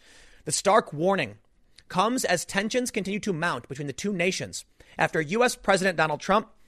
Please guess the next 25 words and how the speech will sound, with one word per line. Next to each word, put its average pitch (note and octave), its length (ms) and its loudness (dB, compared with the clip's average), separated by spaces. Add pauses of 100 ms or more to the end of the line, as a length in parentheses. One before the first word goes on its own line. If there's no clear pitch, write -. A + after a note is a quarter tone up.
(160)
has E3 160 2
blasted E3 580 -2
China's F3 360 -2
handling F3 420 -2
of C#3 60 -4
the C3+ 80 -6
coronavirus D3 580 0
pandemic C#3 480 -2 (340)
and F3+ 140 2
repeatedly A#3 560 0
suggested G3 640 -2
the C#3+ 60 -6
nation D#3 420 -2
lied C#3 340 4
about B2+ 160 -4
the C3 80 -4
extent C3+ 460 -4
of B2 100 -6
its B2 120 -8
crisis. - 500 0 (400)
"Let's D3 240 -4
not G#3+ 240 0
talk G3 240 2
about F#3 220 0
suggestions. E3+ 680 -2